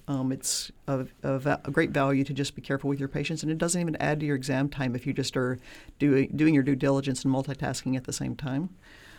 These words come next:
Um, so I think that that would be my first recommendation, that you actually have to, uh, examine. Uh, the second one would be to, um, when you're taking a history, actually take it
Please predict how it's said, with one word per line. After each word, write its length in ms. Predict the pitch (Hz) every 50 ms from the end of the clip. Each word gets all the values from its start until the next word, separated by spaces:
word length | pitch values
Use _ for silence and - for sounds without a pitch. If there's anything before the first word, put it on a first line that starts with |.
| - - - -
Um, 180 | 147 147 147
so 160 | 147 - - 147
I 80 | 147 143
think 200 | 147 170 170 170
that 140 | 160 143
that 200 | 147 147 147 139
would 220 | 139 139 131 - 143
be 100 | 151 143
my 140 | - 131 135
first 400 | - - 143 143 143 - - -
recommendation, 720 | 139 131 - 135 131 127 135 131 131 - - 135 131 131
that 180 | 135 135 - -
you 60 | 147
actually 220 | 139 - - 139
have 260 | 120 139 143 127 -
to, 380 | - - - 139 127 131 131 127 - - - - - - - - - -
uh, 220 | - 135 135 139 -
examine. 680 | - 143 135 123 143 135 127 127 131 123 123 135 139 - - - - - -
Uh, 160 | 175 151 143
the 120 | 143 143 147
second 400 | - 175 185 - 160 143 - - -
one 280 | - 147 139 139 135
would 160 | 131 135 131 131
be 340 | 139 131 131 131 131 127 - - - - - - - - -
to, 500 | - - 175 151 135 139 135 135 139 139 -
um, 340 | - - 135 135 139 131 127 -
when 140 | 147 151
you're 80 | 139 143
taking 320 | 147 - 156 160 180 180
a 40 | 175
history, 540 | 165 180 175 175 - - 202 226 247 262 - - - - - - - - -
actually 260 | - 165 - - 175 175
take 360 | 175 - - 202 185 185 -
it 240 | - - - -